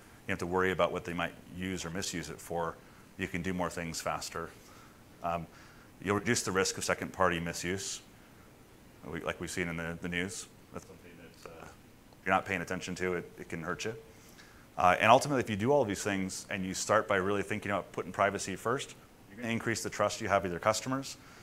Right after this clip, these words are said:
you're gonna intru-, in-, increase your employee trust, shareholder trust, and you'll increase your revenues.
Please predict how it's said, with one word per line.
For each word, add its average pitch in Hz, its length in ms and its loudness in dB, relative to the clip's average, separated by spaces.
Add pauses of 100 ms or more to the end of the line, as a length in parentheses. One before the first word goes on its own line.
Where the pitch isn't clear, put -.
(120)
you're 95 100 -4
gonna 98 160 2
intru-, 107 280 -4
in-, 95 200 -6
increase 98 400 -4
your 95 100 -4
employee 110 360 -2
trust, - 400 0 (460)
shareholder 113 400 6
trust, - 520 -4 (240)
and 101 120 0
you'll 101 100 2
increase 101 300 -4
your 90 80 -4
revenues. 76 400 -6